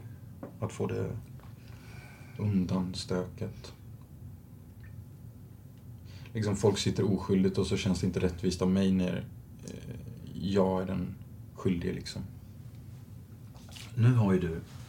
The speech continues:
Speaker 2: berättat under förhöret här. Du har ju namngett personer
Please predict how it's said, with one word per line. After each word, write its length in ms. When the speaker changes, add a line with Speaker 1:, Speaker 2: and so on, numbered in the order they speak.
Speaker 2:
berättat 360
under 200
förhöret 480
här. 180
Du 120
har 160
ju 100
namngett 500
personer 540